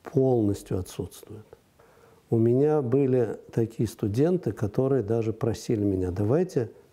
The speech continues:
Александр Израилевич, сядем вместе и прочитаем вот эту страницу учебника".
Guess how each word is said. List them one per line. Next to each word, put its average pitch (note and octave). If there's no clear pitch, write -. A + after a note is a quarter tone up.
Александр G#2+
Израилевич, A2+
сядем C3
вместе A#2+
и C3+
прочитаем B2+
вот A2
эту A#2+
страницу A2+
учебника". F2+